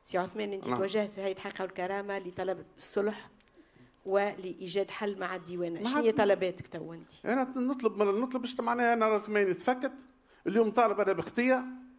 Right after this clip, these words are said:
Speaker 2: طالب المصالحة، شوفوا لنا حل مع ال-، شوفوا لنا حل في حياتنا في المشكل هذا.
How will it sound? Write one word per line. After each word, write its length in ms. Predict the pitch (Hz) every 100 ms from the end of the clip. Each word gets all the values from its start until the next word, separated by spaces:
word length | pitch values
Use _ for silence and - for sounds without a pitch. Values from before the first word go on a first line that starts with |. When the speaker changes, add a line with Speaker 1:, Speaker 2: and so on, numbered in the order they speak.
| _ _ _ _ _ _ _ _ _ _ -
Speaker 2:
طالب 240 | 262 262
المصالحة، 480 | 277 277 262 233 254
شوفوا 260 | 254 - 269
لنا 100 | 254
حل 220 | 254 262
مع 140 | 247
ال-، 300 | 240 247 247
شوفوا 240 | 240 240 254
لنا 80 |
حل 120 | 247 247
في 100 | 208
حياتنا 280 | 233 214
في 80 | 208
المشكل 320 | 214 220 208
هذا. 200 | 196 180